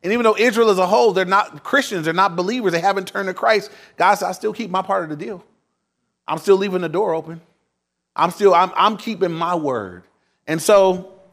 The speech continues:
God is a, a, a, that gives me great confidence because there's a lot of God's promises that I'm banking on.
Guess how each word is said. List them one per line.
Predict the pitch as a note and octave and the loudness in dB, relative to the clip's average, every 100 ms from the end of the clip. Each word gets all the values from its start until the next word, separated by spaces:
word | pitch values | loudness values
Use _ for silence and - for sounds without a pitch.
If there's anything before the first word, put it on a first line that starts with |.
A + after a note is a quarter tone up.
| _ - | _ 0
God | F#3 G#3 | 2 4
is | G3 F3+ | 4 4
a, | F3 E3+ E3 F3 - | 4 4 2 0 -4
a, | D#3 | -2
a, | |
that | G3 C4 | 0 0
gives | A3 A#3 | 0 -2
me | G3+ A3+ | -2 -2
great | F3 G3 - | 0 0 0
confidence | G3 G3+ G#3 G#3+ E3 | -2 -2 -6 -8 -12
because | F3 G3 F#3+ - - - | -2 2 2 0 -18 -2
there's | G#3+ G#3 | 2 2
a | |
lot | G3 G#3 | 4 2
of | F#3+ | 4
God's | G3 F#3 | 2 2
promises | - G3+ G3 E3 D#3+ | 0 -2 0 -4 -4
that | D#3+ | -4
I'm | E3+ | -4
banking | E3 E3 C3 | -6 -6 -10
on. | A2 F#2 | -12 -14